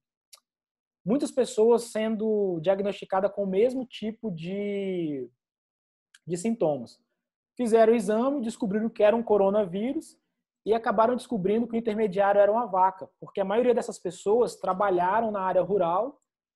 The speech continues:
e tiveram que fazer um abate muito grande na época de, de vaca. Acho que tava bem na época daquela coisa da vaca louca, o pessoal tava matando muito desses animais como sac-, sacrificando pra descarte, né?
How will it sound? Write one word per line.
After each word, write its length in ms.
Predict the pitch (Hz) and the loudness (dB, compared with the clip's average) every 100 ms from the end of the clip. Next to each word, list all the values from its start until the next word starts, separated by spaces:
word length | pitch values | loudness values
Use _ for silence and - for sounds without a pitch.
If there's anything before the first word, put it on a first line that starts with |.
| _ _ _ _ | _ _ _ _
e 140 | 185 214 | -6 -4
tiveram 460 | - 202 208 233 | -4 2 4 4
que 160 | 226 202 | -2 -4
fazer 300 | 226 196 196 | 0 0 0
um 120 | 214 | 2
abate 480 | 202 165 175 202 190 | 2 4 2 0 -4
muito 240 | 208 233 | -6 -4
grande 440 | 180 170 208 220 175 | -2 0 0 -2 -4
na 180 | 165 | -2
época 540 | 151 175 185 165 151 139 | 0 0 -2 -6 -6 -6
de, 760 | 139 160 160 156 143 123 117 139 | -8 -6 -4 -4 -4 -8 -14 -12
de 100 | 160 | -8
vaca. 500 | 143 160 196 147 123 _ _ - | -2 0 0 -4 -14 _ _ -8
Acho 140 | 180 | -8
que 60 | - | -2
tava 160 | 208 | 0
bem 160 | 190 214 | 2 0
na 120 | 254 | 0
época 260 | 214 214 196 | 0 0 -2
daquela 280 | 180 175 170 | -2 -4 -4
coisa 200 | 180 175 | -6 -4
da 120 | 156 | -4
vaca 280 | 165 170 170 | -4 -4 -4
louca, 680 | 131 135 185 175 151 - 113 - _ _ _ _ 143 | -4 0 2 2 0 -6 -16 -16 _ _ _ _ -12
o 20 | |
pessoal 280 | 156 175 170 | -6 -4 -2
tava 180 | 165 | -2
matando 400 | 165 160 180 180 | -2 -4 -4 -4
muito 480 | 165 170 214 247 196 | -4 -2 -2 -2 -4
desses 260 | 170 170 170 | -6 -4 -2
animais 480 | 170 160 156 180 - | -2 -2 -2 -4 -6
como 180 | 185 | -8
sac-, 280 | 185 190 185 | -4 -6 -6
sacrificando 840 | - - 190 214 233 - 190 214 226 | -10 -6 -4 -4 -6 -4 -4 -2 -2
pra 180 | 220 | -2
descarte, 600 | 208 220 - 151 151 - 143 | -2 -4 -6 -4 -4 -8 -14
né? 140 | 147 | -16